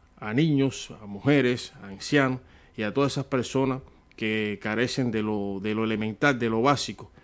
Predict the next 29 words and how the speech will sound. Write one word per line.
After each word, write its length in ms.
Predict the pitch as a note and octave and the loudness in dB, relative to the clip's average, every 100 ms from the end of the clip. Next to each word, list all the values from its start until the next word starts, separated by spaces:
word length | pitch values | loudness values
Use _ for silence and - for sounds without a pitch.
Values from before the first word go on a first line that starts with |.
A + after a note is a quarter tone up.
| - _ - | -20 _ -4
para, 420 | A2+ B2 B2+ A2+ | 0 2 0 -4
eh, 580 | A#2+ G#2+ G#2 G2+ G2 F#2 G2 | -8 -6 -4 -6 -8 -10 -10
la 100 | G#2+ | -10
subsistencia. 600 | A#2 A#2 G#2+ G#2+ G2 A2+ | -8 -10 -6 -6 -2 0
Es 60 | |
un 180 | A#2+ A#2+ | 2 6
logro 260 | D#3+ E3 D3+ | 6 6 4
extraordinario 680 | - B2+ A#2+ C3 D3 C#3+ C#3 - - _ | 2 0 2 2 2 2 -4 -18 -20 _
también 640 | A#2+ A2+ A2 B2 D3+ D3 C#3 - - - | -2 -2 2 4 6 4 0 -16 -20 -10
de 180 | A#2 A#2+ | -2 0
la 120 | A2+ | -2
salud 300 | - A2+ A#2+ | -2 0 0
pública 460 | - A#2+ A2+ G2 G2 | 0 0 0 -4 -6
cubana, 460 | G#2+ A#2+ D#3+ D3+ | 2 4 4 4
del 140 | B2+ G#2+ | 0 -2
siste-, 480 | - G#2 - D3 | -6 -10 -4 -4
de 140 | B2 A2+ | -2 -2
todo 160 | D#3+ D#3+ | 2 2
el 60 | |
sistema, 800 | - B2 B2+ A#2+ A#2 A2 G#2 F#2+ - - - _ - | 2 -2 0 0 0 -2 -4 -8 -14 -20 -20 _ -12
eh, 640 | A2 G2+ G2+ G2 F#2 F#2 G2 - - - _ - - | -6 -6 -6 -8 -10 -14 -18 -20 -20 -20 _ -20 -18
cubano 460 | - B2+ C3+ F3 A3 | -2 4 6 6 6
y, 60 | G#3 A#2+ A2 A2+ | 2 0 0 0
y 120 | B2 | 2
desde 240 | D3 D3+ C3+ | 4 4 4
luego 420 | C3 C3 C3+ C3 - - - | 6 6 4 -2 -16 -20 -8
de 160 | G#2+ B2+ | 0 2
la 100 | A#2+ | 2
revolución. 520 | A2 G2+ G2+ - E2 | 0 0 -2 -6 -12